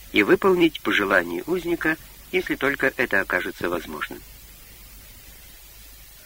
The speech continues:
Шевалье вновь повторил свое прежнее требование. Он хочет сам готовить себе пищу. Он так мучился, прибавил Роже,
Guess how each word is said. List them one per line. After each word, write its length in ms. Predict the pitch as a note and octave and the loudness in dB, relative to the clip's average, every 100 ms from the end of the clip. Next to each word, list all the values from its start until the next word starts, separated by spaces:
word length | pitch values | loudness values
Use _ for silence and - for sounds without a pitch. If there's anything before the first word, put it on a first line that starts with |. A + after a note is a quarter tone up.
| - - - | -20 -20 -8
Шевалье 500 | - G2+ F#2+ G2 A2+ | 0 2 4 6 6
вновь 400 | G2+ G2+ B2+ - | 4 4 4 2
повторил 480 | - - - G#2+ B2 | -4 -4 0 2 2
свое 300 | A#2 G#2+ G#2 | 0 0 0
прежнее 420 | - A2 A2+ A2+ | 2 4 4 2
требование. 680 | A#2+ B2+ B2 F2 E2 D#2 C#2 - - - - - - | 0 2 2 0 -8 -8 -8 -10 -20 -20 -20 -20 -8
Он 140 | F#2+ F#2 | -6 0
хочет 300 | A2 A2+ A2+ - | 0 0 -2 0
сам 240 | A#2+ D3 | 2 2
готовить 420 | C#3 B2+ C3+ C#3 - | 0 0 0 -2 -2
себе 280 | - B2 | -2 0
пищу. 460 | A#2 A#2 G#2+ - - - - - | 0 0 -2 -4 -8 -12 -14 2
Он 140 | G#2+ | 2
так 260 | G#2 C3 - | 6 4 4
мучился, 680 | A2 C3+ B2 - - - F2+ | 2 4 2 0 -4 -6 -6
прибавил 500 | G2 G2 G2 F#2+ F#2 | -2 0 0 0 0
Роже, 380 | G2+ G2 G#2 | 0 4 4